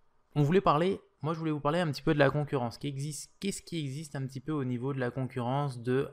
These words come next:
Remote App ? Alors, Remote App, faut, faut comprendre que c'est vraiment donc de la publication d'applications. On publie les applications, on publie pas un bureau, on publie pas un,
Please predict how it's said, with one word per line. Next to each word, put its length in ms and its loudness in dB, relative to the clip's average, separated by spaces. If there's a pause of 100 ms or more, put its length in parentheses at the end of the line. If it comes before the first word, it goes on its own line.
Remote 520 -6
App ? 200 -8 (160)
Alors, 320 0
Remote 360 0
App, 440 0 (680)
faut, 760 2
faut 160 -6
comprendre 560 0
que 400 2
c'est 240 -2
vraiment 640 0 (280)
donc 320 -2
de 260 -2 (120)
la 200 0
publication 880 -4 (160)
d'applications. 720 -4 (460)
On 80 0
publie 520 0
les 240 0
applications, 680 0
on 140 0
publie 340 -4
pas 320 0
un 100 -6
bureau, 420 -8
on 100 -8
publie 320 -8
pas 320 0
un, 500 -4